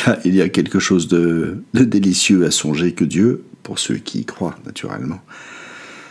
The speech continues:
aurait fait les glands de chêne tout petits pour éviter de blesser Nasser Eddin. Mais qu'appelons-nous sagesse ?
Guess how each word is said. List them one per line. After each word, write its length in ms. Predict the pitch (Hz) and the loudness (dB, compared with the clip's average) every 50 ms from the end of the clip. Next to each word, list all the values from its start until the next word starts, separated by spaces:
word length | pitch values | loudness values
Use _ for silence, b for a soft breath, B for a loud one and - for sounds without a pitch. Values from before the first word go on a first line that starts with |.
| B B B B B B _ _ _ _ _ _ - _ - | B B B B B B _ _ _ _ _ _ -20 _ -2
aurait 200 | - 90 92 92 | 2 2 2 4
fait 140 | - - 101 | 4 4 4
les 160 | 90 87 82 | 4 4 2
glands 280 | 76 87 95 101 104 101 | 4 4 4 4 4 4
de 100 | - 76 | 2 0
chêne 480 | - - - 110 113 110 113 117 101 | 0 2 2 4 6 6 4 4 2
tout 200 | - - - 180 | -2 0 0 0
petits 440 | 175 - 214 - - - 160 190 202 | 2 2 0 0 2 2 2 2 2
pour 240 | - - 104 90 87 | 2 2 2 4 4
éviter 360 | 85 80 80 78 - - 110 | 4 2 -2 -4 0 0 0
de 200 | 101 104 92 78 | 2 2 2 0
blesser 760 | - - 73 78 80 - - - - 90 92 98 95 - - - | 2 2 0 0 0 0 -2 0 2 2 2 2 2 -2 -4 -8
Nasser 340 | 76 76 - - - 69 67 | -6 -4 -4 -4 -4 -4 -6
Eddin. 520 | 73 - - - - 78 78 76 82 85 85 B B B B B B B B B B B B B B B B B B _ _ _ _ _ _ _ _ _ _ _ _ _ _ _ _ _ _ _ _ _ _ _ _ - | -6 -8 -10 -12 -12 -10 -10 -8 -10 -10 -12 B B B B B B B B B B B B B B B B B B _ _ _ _ _ _ _ _ _ _ _ _ _ _ _ _ _ _ _ _ _ _ _ _ -6
Mais 60 | 87 82 | -6 -4
qu'appelons-nous 480 | - 80 - - 80 78 80 78 73 | -4 -4 -4 -2 -2 -2 0 0 -2
sagesse ? 720 | - - 78 73 71 71 71 82 - - - - - - | -2 -2 -2 -2 0 0 -2 -2 -4 -6 -8 -8 -10 -12